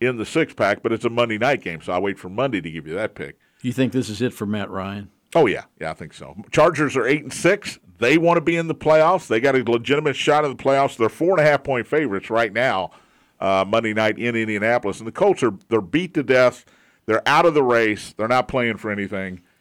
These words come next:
Speaker 2: And what's the
Speaker 1: So, uh,
Speaker 2: spread?
Speaker 1: and, and my Vikings, by the way, four and a half. My Vikings play, uh, the, uh, early,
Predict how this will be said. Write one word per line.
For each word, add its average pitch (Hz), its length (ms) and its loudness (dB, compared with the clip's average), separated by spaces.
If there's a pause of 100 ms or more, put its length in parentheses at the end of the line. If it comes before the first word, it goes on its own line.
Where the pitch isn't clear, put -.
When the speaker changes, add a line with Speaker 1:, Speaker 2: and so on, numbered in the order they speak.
(180)
Speaker 2:
And 117 140 -4
what's 143 180 0
the 110 80 -4
Speaker 1:
So, 98 60 -2
uh, 98 40 -4 (260)
Speaker 2:
spread? - 60 -14
Speaker 1:
and, 110 240 -8
and 117 140 0
my 117 160 2
Vikings, 110 680 -2
by 87 160 -2
the 78 100 -10
way, 78 240 -14 (340)
four 156 220 0
and 123 80 4
a 101 40 2
half. 92 200 -6 (960)
My 120 140 6
Vikings 147 540 2
play, 127 420 4
uh, 117 380 4 (760)
the, 110 240 0
uh, 104 140 2
early, 123 420 4